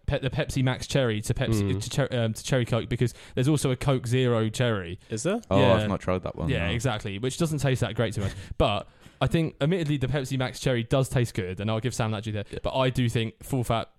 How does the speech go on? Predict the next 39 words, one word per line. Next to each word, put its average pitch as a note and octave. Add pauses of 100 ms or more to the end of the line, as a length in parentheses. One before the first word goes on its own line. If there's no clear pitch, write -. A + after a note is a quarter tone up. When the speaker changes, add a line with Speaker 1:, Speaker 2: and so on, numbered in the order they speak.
(260)
Speaker 1:
You B2+
get D#3
the B2+
full C3
fat, A#2 (140)
like, A2 (120)
Speaker 2:
Yeah. B2+
Speaker 1:
positive G#2+
out G#2+
of G#2+
the A#2
cherry A2
Coke A#2+
properly. C#3 (160)
Whereas C3
if D3
it D3+
was, C3+
if D3+
we D#3+
were D3
going C3+ (140)
to B2+
zero A2+
sugar A2
cherries, G2+
then A2
of A2+
course -
I G#2+
think G#2
the G#2+
Pepsi G2+
wins G2
on F#2+
that E2+
one. F2+
Speaker 3:
I, A2
s-, A#2+